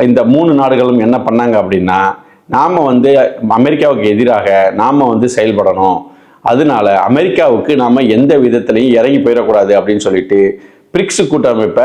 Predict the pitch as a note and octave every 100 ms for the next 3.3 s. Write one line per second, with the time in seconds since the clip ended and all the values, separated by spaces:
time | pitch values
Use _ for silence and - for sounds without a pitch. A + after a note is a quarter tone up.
0 | D#3 A#2+ B2+ - D3+ D3+ B2 G#2+ A2+ B2
1 | - D3 D#3+ D#3+ C3 A2+ F#2+ G2+ A#2 G#2+
2 | A2 A2+ F#2+ F#2 C3+ A#2+ A2+ A2 G#2+ G2+
3 | F#2 F2+ F#2